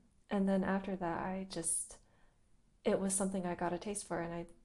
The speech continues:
wanted to do it more professionally. So then I started just putting out feelers and applying for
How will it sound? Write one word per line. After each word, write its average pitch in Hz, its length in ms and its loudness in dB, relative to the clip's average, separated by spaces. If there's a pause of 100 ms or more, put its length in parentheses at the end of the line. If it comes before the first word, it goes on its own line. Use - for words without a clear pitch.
(160)
wanted 175 460 -2
to - 100 -16
do 175 240 -8
it 170 240 -6
more 165 360 -6
professionally. - 760 -6 (300)
So - 180 -2
then 175 220 -2
I 170 100 -4
started 170 340 -4
just - 220 -10
putting 180 220 -6
out 196 100 -8
feelers 175 500 -4
and 165 220 -8
applying 180 440 -4
for - 360 -8